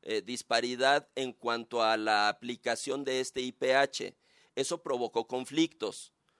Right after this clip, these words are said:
porque mientras a los policías se les decía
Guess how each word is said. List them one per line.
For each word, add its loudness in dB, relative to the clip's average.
porque -2
mientras -4
a 0
los -4
policías -4
se -2
les -4
decía -2